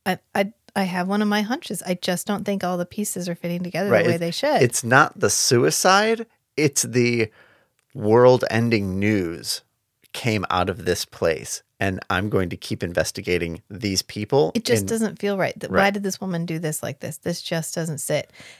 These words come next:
Speaker 1: And Cohen is like, "One more day, and that's it. That's all I can give you is one more day." And Nick's like, "Cool, I'll take it. One more day's fine." And this is when Skanky,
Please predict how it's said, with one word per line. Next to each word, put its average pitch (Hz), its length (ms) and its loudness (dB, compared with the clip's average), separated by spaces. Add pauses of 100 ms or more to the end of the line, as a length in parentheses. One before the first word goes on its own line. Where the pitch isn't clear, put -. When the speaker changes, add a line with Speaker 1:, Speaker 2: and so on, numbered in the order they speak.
(100)
Speaker 1:
And 180 280 0
Cohen 196 280 2
is 185 100 -2
like, 170 180 0
"One 180 240 -2
more 226 140 2
day, 247 460 -4
and 190 120 0
that's 190 160 -2
it. 226 100 -2
That's 185 160 -10
all 170 100 2
I 170 80 0
can 196 180 -6
give 175 180 -4
you 143 120 -4
is 170 100 -8
one 151 100 -4
more 147 120 -2
day." 156 160 -6
And 135 80 -10
Nick's 156 200 -6
like, 165 120 -8
"Cool, 262 280 -6
I'll 202 100 -16
take 180 200 -6
it. - 140 -16
One 185 160 -2
more 180 100 0
day's 165 220 -6
fine." - 200 -10 (440)
And 196 140 2
this 277 180 0
is 311 80 -4
when 247 120 2
Skanky, 190 480 -2